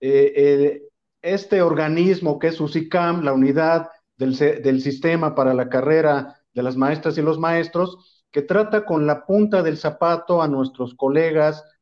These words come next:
a nuestras, eh, compañeras, compañeros. A veces, mira, cosas tan, eh, eh, verdaderamente increíbles como una copia para entregar para un proceso de promoción,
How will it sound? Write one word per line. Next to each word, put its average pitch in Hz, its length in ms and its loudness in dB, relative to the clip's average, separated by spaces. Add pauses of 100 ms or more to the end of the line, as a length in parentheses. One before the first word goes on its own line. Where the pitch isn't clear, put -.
(100)
a 127 100 -6
nuestras, 143 800 -2
eh, 123 200 -4
compañeras, 147 680 -2
compañeros. 156 720 -2 (300)
A 143 80 -2
veces, 208 580 0
mira, 170 380 -2
cosas 214 400 0
tan, 143 520 0 (340)
eh, 135 680 0 (480)
eh, 131 260 -4
verdaderamente 180 840 0
increíbles 165 720 0
como 139 500 -2
una 175 800 0 (320)
copia 185 840 2
para 147 200 2
entregar 160 720 0
para 151 180 2
un 180 140 -2
proceso 170 720 2
de 135 100 2
promoción, 156 840 -2